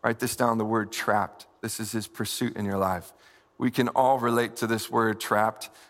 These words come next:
uh, if we go back to April two thousand and twenty, <laughs> correct? We all know the feeling of what it was like to be trapped in our homes or nowhere to go, nothing to do. This is the enemy's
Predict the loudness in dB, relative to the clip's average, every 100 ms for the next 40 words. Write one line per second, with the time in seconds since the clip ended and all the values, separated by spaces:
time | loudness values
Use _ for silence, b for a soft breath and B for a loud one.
0 | B 2 2 0 -4 -4 2 2 4 4
1 | 2 -2 -8 -2 -2 2 2 0 0 -2
2 | 2 2 2 0 -4 -4 0 0 0 -6
3 | -2 2 2 0 -4 B B B B B
4 | _ 2 4 6 4 2 2 0 0 0
5 | 2 2 2 2 4 4 4 2 2 2
6 | 2 -2 -4 -2 -4 0 2 2 0 -2
7 | 2 2 2 0 2 0 -6 -10 -12 b
8 | b -2 2 4 4 2 0 2 2 2
9 | 2 0 0 -4 -2 -2 -2 -2 -6 B
10 | B 0 0 2 0 0 -2 0 0 2
11 | 2 0 -2